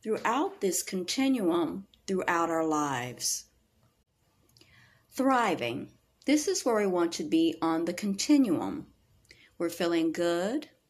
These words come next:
balanced, and able to cope with the challenges that come our way through work, school, or relationships. Managing.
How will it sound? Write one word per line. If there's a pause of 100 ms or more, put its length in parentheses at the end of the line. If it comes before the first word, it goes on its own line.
(300)
balanced,
and
able
to
cope
with
the
challenges
that
come
our
way (120)
through
work, (520)
school, (100)
or
relationships. (960)
Managing.